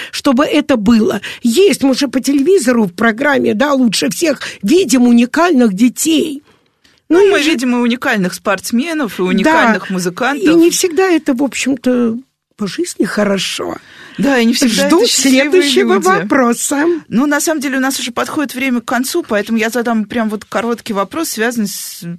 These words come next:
Speaker 2: Есть ли у вас, с предыдущим, да, есть ли у вас ощущение, что вот нынешние дети очень сильно изменились? Мы постоянно слышим, что эти дети, кроме гаджетов, ничего не в состоянии осознать.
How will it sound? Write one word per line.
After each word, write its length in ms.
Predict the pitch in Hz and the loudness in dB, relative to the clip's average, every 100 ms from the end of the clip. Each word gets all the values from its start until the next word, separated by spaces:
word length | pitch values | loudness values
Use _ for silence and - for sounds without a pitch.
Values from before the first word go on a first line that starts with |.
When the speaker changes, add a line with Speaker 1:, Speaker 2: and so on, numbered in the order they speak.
| - 185 - - - - - | -14 -16 -16 -20 -20 -20 -10
Speaker 2:
Есть 260 | 180 349 | -4 -2
ли 60 | 339 | -2
у 40 | |
вас, 220 | 254 247 233 190 - _ _ _ - | -2 -4 -6 -8 -12 _ _ _ -18
с 80 | - | -10
предыдущим, 580 | 226 220 214 190 - 156 | -6 -4 -2 -4 -4 -4
да, 120 | 190 | -2
есть 280 | 170 294 - | -2 -4 -4
ли 40 | |
у 40 | 247 | -4
вас 180 | 220 | -4
ощущение, 400 | 208 - 262 359 | -6 -4 -4 -4
что 180 | 214 - | -6 -6
вот 220 | 190 202 | -8 -6
нынешние 400 | 226 214 - 180 | -4 -2 -4 -6
дети 480 | 175 254 349 226 - - - - | -6 -8 -6 -8 -10 -14 -20 -8
очень 220 | 247 247 | -6 -4
сильно 240 | - 233 196 | -2 -2 -2
изменились? 480 | 175 185 156 127 214 | -4 -4 -4 -4 -4
Мы 120 | 208 | -6
постоянно 320 | - 240 208 | -6 -6 -6
слышим, 300 | 285 330 208 | -6 -6 -6
что 120 | - | -4
эти 140 | 202 196 | -8 -6
дети, 240 | 220 330 | -8 -8
кроме 220 | - 185 175 | -6 -6 -4
гаджетов, 480 | - 240 175 - | -6 -6 -10 -10
ничего 280 | 175 170 208 | -10 -8 -4
не 100 | 214 | -4
в 60 | 185 | -6
состоянии 340 | - 170 156 | -6 -6 -6
осознать. 640 | 151 151 143 139 110 - | -6 -8 -8 -8 -10 -12